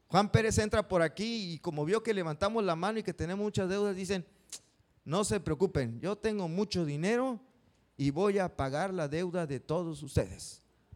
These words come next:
"A ver, ¿tú dónde debes?". "No, pues que yo le debo a Vancomer". "Tú". "No, yo debo a Liverpool". "Yo a Walmart". "Ah, ok, tas, tas, tas, ok. Échenme sus cuentas". Yo, y va él y paga la cuenta de todos. Tas, tas, tas, tas, tas, tas.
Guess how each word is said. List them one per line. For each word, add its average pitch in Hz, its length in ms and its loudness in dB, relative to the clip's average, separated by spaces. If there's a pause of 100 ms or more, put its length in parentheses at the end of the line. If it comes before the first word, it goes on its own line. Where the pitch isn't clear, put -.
(120)
"A 127 100 0
ver, 208 320 2 (380)
¿tú 202 160 2
dónde 202 260 2
debes?". 202 280 0
"No, 208 160 -2
pues - 120 -10
que 180 120 -2
yo 185 40 2
le 185 100 2
debo 180 120 0
a 180 60 0
Vancomer". 151 480 -4
"Tú". 214 260 -4
"No, 180 200 -4
yo 180 120 2
debo 180 140 2
a 175 60 2
Liverpool". 160 520 0
"Yo 220 260 -4 (260)
a 135 200 -2 (260)
Walmart". 170 580 -2
"Ah, 196 100 -2
ok, 185 140 -8 (160)
tas, 165 200 -6
tas, 170 160 -8
tas, 180 240 -4
ok. - 220 -10 (720)
Échenme 226 560 0 (100)
sus - 200 -8
cuentas". 147 580 -4
Yo, 160 300 -2
y 135 120 -2
va 165 280 0
él 233 240 0 (300)
y 139 140 -4
paga 175 320 0
la 151 120 -2
cuenta 156 360 -4
de 127 100 -4
todos. 113 360 -6
Tas, - 260 -16
tas, - 240 -12
tas, - 240 -18
tas, - 260 -20
tas, - 260 -16
tas. - 240 -20